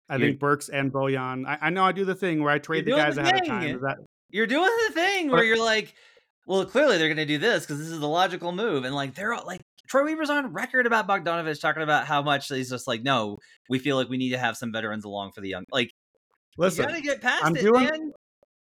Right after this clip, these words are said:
Speaker 1: I'm doing the thing, uh, which, by the way, may I add, last year on our darling Cleveland Cavaliers, I did the thing on a trade that I thought might happen, and then we got, like, an eight-win C L V when they landed Donovan Mitchell. So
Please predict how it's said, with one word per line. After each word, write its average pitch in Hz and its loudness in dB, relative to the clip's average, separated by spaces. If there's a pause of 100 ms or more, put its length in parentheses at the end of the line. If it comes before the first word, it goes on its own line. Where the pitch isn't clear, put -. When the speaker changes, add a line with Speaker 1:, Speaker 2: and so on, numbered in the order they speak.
Speaker 1:
I'm 170 2
doing 240 0
the 220 0
thing, 220 0
uh, 175 -4
which, 160 -4
by 175 6
the 208 2
way, 185 4
may 170 -2
I 185 4
add, 180 4
last 160 2
year 170 -2
on 165 2
our 175 2
darling 175 0
Cleveland 175 -2
Cavaliers, 175 2
I 147 2
did 170 -2
the 170 2
thing 202 2
on 151 6
a 151 2
trade 165 -2
that 170 2
I - 0
thought 175 2
might 165 2
happen, 160 2
and 143 0
then 156 0
we 160 -2
got, 165 4
like, 160 0
an 143 0
eight-win 170 0
C 175 -2
L 156 4
V 165 2
when 139 2
they 143 2
landed 147 2
Donovan 143 2
Mitchell. 135 -4
So 147 2